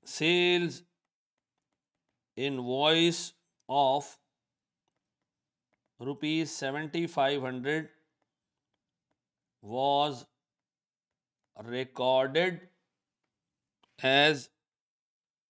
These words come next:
seventy five hundred for receivable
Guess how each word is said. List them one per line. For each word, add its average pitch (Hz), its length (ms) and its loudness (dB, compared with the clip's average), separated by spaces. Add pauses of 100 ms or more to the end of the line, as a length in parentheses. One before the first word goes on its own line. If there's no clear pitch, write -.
(400)
seventy 143 640 -2
five 139 380 2
hundred 139 460 -2
for 127 260 -2
receivable 135 760 -2